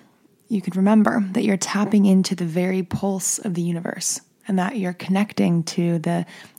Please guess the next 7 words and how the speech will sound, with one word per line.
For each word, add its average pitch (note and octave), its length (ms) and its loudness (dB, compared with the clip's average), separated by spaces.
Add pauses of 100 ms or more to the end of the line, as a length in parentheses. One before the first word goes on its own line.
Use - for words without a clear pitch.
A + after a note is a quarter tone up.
(120)
infinite F#3+ 640 0
potential E3+ 580 -4 (100)
that - 160 -4
lies F3+ 380 -2
within F3 420 -2
us F#3 160 -2
all, - 240 -2